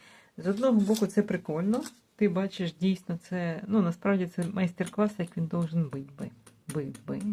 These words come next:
Що майстер робить, а ти сидиш, дивишся, наслаждаєшся, віриш в людство і в себе, що те, що от тільки що майстер зробив, може бути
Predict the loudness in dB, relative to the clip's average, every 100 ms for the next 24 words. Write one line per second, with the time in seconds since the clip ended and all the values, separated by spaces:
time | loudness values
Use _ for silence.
0 | -6 -8 -6 -4 -4 -6 -4 -4 0 -2
1 | -2 -6 -6 -6 -6 -8 -8 -6 -6 -6
2 | -8 -8 -10 -20 -20 -20 -20 _ -12 -12
3 | -10 -10 -12 -6 -6 -6 -10 -14 -12 -12
4 | -14 _ _ _ -20 -20 -20 _ _ -20
5 | -20 -8 2 4 4 2 -2 -4 -4 4
6 | 6 6 2 -2 0 0 -4 -2 0 0
7 | -2 -6 -6 -6 -6 -8 -8 -10 -10 -10
8 | -10 -14 -14 -12 -10 -10 -10 -12 -12 -12
9 | -12 -10 -10 -10 -12 -12 -14 -16